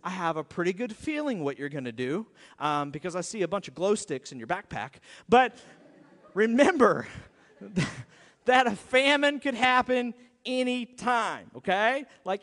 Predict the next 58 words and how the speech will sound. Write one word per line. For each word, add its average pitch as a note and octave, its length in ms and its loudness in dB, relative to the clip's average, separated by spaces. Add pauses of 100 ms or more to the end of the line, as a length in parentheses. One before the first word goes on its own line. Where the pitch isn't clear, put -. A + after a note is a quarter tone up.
anything C4+ 460 -4
could F3+ 160 -6
happen F3 260 0
any E3+ 160 -6
time, E3+ 280 -2
but F3+ 100 -6
specifically, G#3+ 640 -4
like, E3 140 -6
a D3 40 -6
famine A#3 420 -4
could B3+ 160 -10
come B3+ 200 0
up, C4 280 2 (180)
so - 180 -10
you E3 80 -6
need D3 180 -6
to E3 60 -10
prepare. A3+ 640 0 (260)
You D#3 120 -8
might D#3+ 240 -2
wanna G3+ 320 -4
invest. A#3 680 2
You F3 120 -14
may E3 260 -2
not G#3 220 0
wanna A3 180 -4
spend A3+ 340 -2
all G#3 140 4
that G#3+ 180 -4
money A3 260 -2
in A#3 140 -4
one A#3 220 -4
place. C4 460 -2
You F3+ 40 -8
may D#3+ 140 -4
wanna G3 180 -4
put A#3 280 -4
some A3+ 200 -4
in A3+ 120 -6
your B3 80 -8
savings B3+ 480 -2
account A#3+ 500 -4 (320)
or, G3+ 320 2
you G#3 140 -6
know, G3+ 320 2
in, G#3 220 -6
in F3+ 100 -10
your F#3+ 100 -2
retirement B3 580 0
account. A#3+ 520 -2 (280)
You F#3 120 -8
may G3+ 240 2
wanna A#3 200 0
be A#3 180 -4
very G#3 280 2
careful. G#3 400 -2
I E3+ 120 -4
mean, A3+ 160 -4